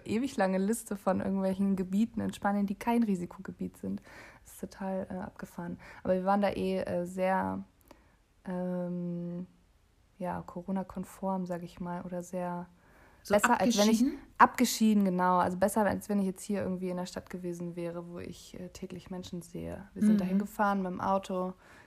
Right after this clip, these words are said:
Speaker 1: kein Mensch auf, auf dem Weg getroffen und dort in so einem kleinen Häuschen gewesen von Freunden,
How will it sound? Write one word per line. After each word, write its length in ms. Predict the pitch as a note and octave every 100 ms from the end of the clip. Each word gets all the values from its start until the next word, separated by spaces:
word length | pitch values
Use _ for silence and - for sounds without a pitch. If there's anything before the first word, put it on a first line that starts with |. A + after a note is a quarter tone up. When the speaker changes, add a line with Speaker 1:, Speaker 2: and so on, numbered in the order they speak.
| -
Speaker 1:
kein 280 | - F#3 F3+
Mensch 240 | F3 F3
auf, 180 | - -
auf 360 | F3 E3+ - F3+ -
dem 120 | F3
Weg 160 | F#3+ G3
getroffen 680 | F#3 F3+ - F3+ F3 E3+ F3 - - -
und 220 | - F3+ F#3
dort 160 | F3+
in 140 | F3+ F3
so 80 | E3+
einem 80 |
kleinen 300 | E3 F#3 E3+
Häuschen 340 | F3 F#3 - F3
gewesen 400 | E3+ E3+ F3 F3
von 200 | - F3
Freunden, 600 | - E3 E3 E3 E3+